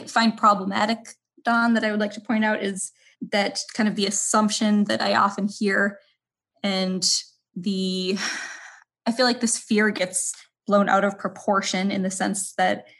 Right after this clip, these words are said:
there's this assumption that a child has experienced this when it comes to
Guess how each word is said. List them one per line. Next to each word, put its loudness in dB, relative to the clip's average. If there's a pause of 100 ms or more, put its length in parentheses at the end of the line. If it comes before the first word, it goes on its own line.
(200)
there's -2
this -4
assumption -2
that -2
a -4
child -2
has 2
experienced -2
this -4
when -6
it -10
comes -4
to -8